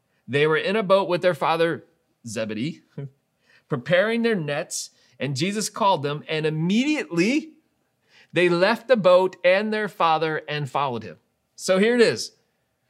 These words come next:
The same deal with Simon and Andrew is happening with James and John. He calls both of them, and boom,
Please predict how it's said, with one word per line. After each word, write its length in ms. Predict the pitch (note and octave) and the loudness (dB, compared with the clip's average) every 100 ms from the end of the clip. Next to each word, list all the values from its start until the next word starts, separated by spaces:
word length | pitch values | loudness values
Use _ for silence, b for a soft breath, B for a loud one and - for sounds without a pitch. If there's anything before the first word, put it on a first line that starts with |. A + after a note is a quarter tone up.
| - | -6
The 80 | |
same 340 | C#3+ G#3 G#3+ A3 | -2 0 0 2
deal 200 | G#3+ G#3+ | 4 4
with 120 | E3+ | 4
Simon 380 | - F#3+ G3+ F#3 | 0 0 0 -2
and 100 | F#3 | -4
Andrew 240 | G3+ F#3+ | -4 -2
is 80 | E3 | -2
happening 360 | E3+ F#3+ F#3 E3+ | -4 -4 -4 -4
with 140 | C#3+ | -4
James 420 | D3+ F#3 G3+ F3+ - | -4 -2 -4 -6 -8
and 360 | E3 F3 E3+ D3 | -2 -2 -2 -2
John. 400 | D3 D#3+ C#3 A#2 | 0 0 -2 -4
He 140 | A2 | -6
calls 340 | B2 F3+ F#3+ D#3+ | -2 2 2 2
both 240 | G3 G#3 | 2 0
of 100 | G#3+ | 2
them, 140 | A3 G#3 | 0 2
and 320 | D#3+ D#3 C#3+ | 0 0 4
boom, 440 | C4 E4+ A3+ b | 6 6 2 b